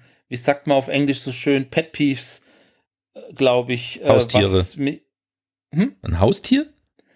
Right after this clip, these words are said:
Speaker 1: Nein, äh, mein, mein Lieblings-, äh, Meckerungs-, Meckergrund,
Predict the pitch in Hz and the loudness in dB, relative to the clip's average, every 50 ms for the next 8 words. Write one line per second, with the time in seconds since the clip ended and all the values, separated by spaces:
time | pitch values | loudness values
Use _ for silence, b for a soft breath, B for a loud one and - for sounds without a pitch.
0 | _ _ - 117 123 135 156 156 139 123 b b b b b - 127 123 123 123 | _ _ -2 2 2 2 2 2 -2 -6 b b b b b 2 2 4 4 4
1 | 123 120 123 127 127 123 127 123 123 120 123 123 127 135 135 127 135 170 185 - | 2 2 2 0 -2 -4 -2 0 2 2 2 0 -2 -6 -6 -4 -4 -4 -4 -2
2 | 190 165 156 151 147 143 - - - - - - 208 160 147 139 135 131 127 127 | 0 0 2 2 2 0 -2 -4 -4 -6 -6 -6 0 2 2 4 4 2 0 0
3 | 139 143 - - 147 139 135 131 131 - - - - - - 139 135 139 - 147 | -2 -2 0 0 0 0 0 -4 -4 -6 -10 -16 -14 -8 -4 -2 -2 0 0 -2
4 | 135 131 - 123 131 135 131 127 120 - | -2 -2 -2 -2 -2 -2 -2 -2 -6 -6